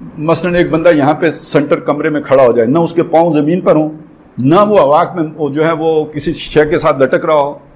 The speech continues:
ना उसने कोई शय पकड़ी हुई हो, ना किसी का सहारा ले रखा हो, यहाँ दरमियान में खड़ा है, मैं कहूँगा करामत है। तो ये कोई करामत नहीं होगी, इसके नीचे शैतान होगा जो हमें नज़र नहीं आता है। ये शैतान और उस इंसान की दोस्ती है,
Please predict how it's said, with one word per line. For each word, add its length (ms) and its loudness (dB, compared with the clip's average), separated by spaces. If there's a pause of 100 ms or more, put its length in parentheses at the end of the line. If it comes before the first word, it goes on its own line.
(200)
ना 120 2
उसने 240 -2
कोई 160 0
शय 160 0
पकड़ी 340 0
हुई 200 2
हो, 280 0 (520)
ना 160 4
किसी 260 -4
का 120 2
सहारा 340 0
ले 160 0
रखा 240 -2
हो, 60 -6
यहाँ 180 0
दरमियान 340 0
में 140 -4
खड़ा 200 2
है, 180 -4 (1500)
मैं 260 2
कहूँगा 280 -4
करामत 440 0
है। 180 -10 (680)
तो 60 -6
ये 120 0
कोई 160 2
करामत 420 -2
नहीं 120 -2
होगी, 220 -2
इसके 180 0
नीचे 240 2
शैतान 380 2
होगा 200 0
जो 140 2
हमें 160 0
नज़र 240 0
नहीं 140 -4
आता 200 -4
है। 140 -4
ये 140 0
शैतान 500 0
और 140 0
उस 120 -6
इंसान 340 0
की 100 -2
दोस्ती 360 -2
है, 160 -6